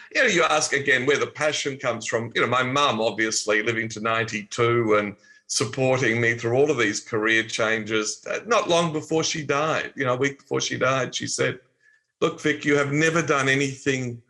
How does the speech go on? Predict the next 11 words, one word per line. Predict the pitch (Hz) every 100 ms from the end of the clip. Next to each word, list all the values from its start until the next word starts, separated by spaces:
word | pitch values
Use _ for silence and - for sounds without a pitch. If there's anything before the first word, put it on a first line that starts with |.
| -
more | 117 139 143 135 -
important." | 127 123 117 127 120 117 95 - - _ _ _ - -
And | 165 113
so | 160 165
at | 175
her | 170 147
funeral, | - 147 156 160 123 113
I | 113 117
actually | 113 - 113 120
said, | - 123 107
"Look, | 113 123 -